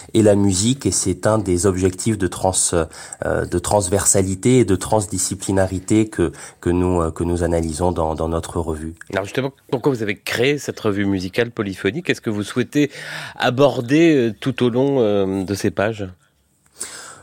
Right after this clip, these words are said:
Speaker 1: Bah, l'objectif, lorsque nous avons lancé l'initiative il y a maintenant un an avec, euh, la cofondatrice, euh, et rédactrice en chef Juliette Porcher, c'était d'apporter, euh, un regard neuf sur la musique classique en proposant un, un objet éditorial singulier,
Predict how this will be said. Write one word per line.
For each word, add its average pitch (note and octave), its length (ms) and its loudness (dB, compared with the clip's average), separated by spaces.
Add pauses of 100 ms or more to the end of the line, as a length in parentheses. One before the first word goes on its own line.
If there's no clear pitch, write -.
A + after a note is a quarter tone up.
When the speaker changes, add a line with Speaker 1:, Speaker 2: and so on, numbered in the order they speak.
Speaker 1:
Bah, A#2+ 100 4
l'objectif, C3+ 640 2
lorsque B2+ 220 0
nous A#2 180 4
avons A2+ 180 4
lancé A2+ 300 2
l'initiative G#2 720 0
il F2+ 80 -2
y F2+ 60 2
a F2 40 2
maintenant F2+ 440 2
un G2 120 4
an G#2+ 180 4
avec, F2+ 380 -2
euh, E2+ 160 0
la E2+ 100 0
cofondatrice, F#2 800 -2
euh, E2+ 260 2
et D#2+ 100 -2
rédactrice F2+ 520 -4
en F#2+ 60 -2
chef F#2+ 240 -2
Juliette F2+ 420 -2
Porcher, C#3 420 -2 (220)
c'était B2 280 2
d'apporter, A#2+ 580 4
euh, G#2 100 6 (240)
un G2+ 100 2
regard G#2 360 2
neuf A2+ 320 4
sur G2+ 220 2
la G2+ 80 4
musique G2+ 300 0
classique G#2 480 2
en G2+ 100 4
proposant A2+ 580 2
un, G2+ 160 4 (260)
un G#2+ 140 4
objet A2 260 4
éditorial A#2 720 2
singulier, A2 640 2